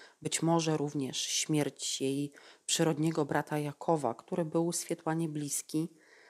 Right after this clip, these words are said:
mm, nieodwracalnie coś w niej zmieniły. W niej i w jej, w jej relacji z ojcem. Sama powie po latach, że przejrzała wtedy na oczy. Jednocześnie tego głodu miłości,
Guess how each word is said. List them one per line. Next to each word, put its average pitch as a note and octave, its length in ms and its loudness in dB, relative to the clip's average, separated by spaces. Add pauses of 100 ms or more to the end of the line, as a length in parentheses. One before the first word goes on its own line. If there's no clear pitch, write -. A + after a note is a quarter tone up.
(480)
mm, D#3+ 440 4
nieodwracalnie F3+ 1120 2 (180)
coś E3+ 320 -2
w E3 40 -4
niej E3 180 2
zmieniły. D3+ 640 -2 (720)
W D3 60 -4
niej F3 340 2 (300)
i E3 80 0
w C#3+ 60 -4
jej, D#3 320 0
w D#3 100 -8
jej D#3+ 320 2 (100)
relacji D3 560 0
z C3+ 120 -2
ojcem. B2+ 600 -4 (680)
Sama G#3 320 2
powie D#3+ 280 0
po C#3+ 160 -2
latach, C3 580 -2 (220)
że D3 180 0
przejrzała B2+ 600 -2
wtedy B2 400 -4
na A#2+ 160 -6
oczy. - 380 -6 (1200)
Jednocześnie G#3 760 4 (180)
tego F3 240 0
głodu E3+ 400 0
miłości, D#3+ 800 0